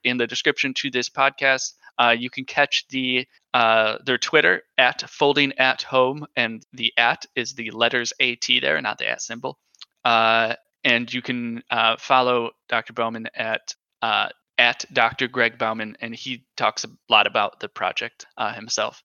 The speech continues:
Uh, beyond that, yeah, I sort of mentioned all the problems <laughs> they're having. This is just kind of a fun little tidbit, because they got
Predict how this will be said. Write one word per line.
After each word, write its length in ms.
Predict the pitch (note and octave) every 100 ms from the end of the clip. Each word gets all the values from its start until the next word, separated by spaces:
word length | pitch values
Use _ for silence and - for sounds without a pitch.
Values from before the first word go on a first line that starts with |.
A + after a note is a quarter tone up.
| _
Uh, 600 | C#3+ C3+ C3+ C3+ C3+ C3+ C3+ _ -
beyond 400 | E3 D#3+ G3 F#3
that, 200 | G3 D#3+
yeah, 160 | F3
I 60 | C#3+
sort 220 | D3 G3+
of 60 | G#3
mentioned 400 | C#3+ F3+ A3+ F#3+
all 140 | D3
the 80 | C#3+
problems 440 | C#3 C3+ D#3+ F3+
<laughs> 20 | -
they're 260 | - A3+
having. 420 | - F#3+ D#3+ F#3
This 140 | D#3+ D3+
is 100 | D#3+
just 200 | D#3 -
kind 160 | D#3 C#3
of 60 |
a 40 | A#2+
fun 200 | D3 C#3
little 180 | C3+
tidbit, 360 | B2+ C#3 D#3+ F#3+ - -
because 320 | - C3 D3+ C#3
they 240 | D3 F#3
got 260 | F3 F3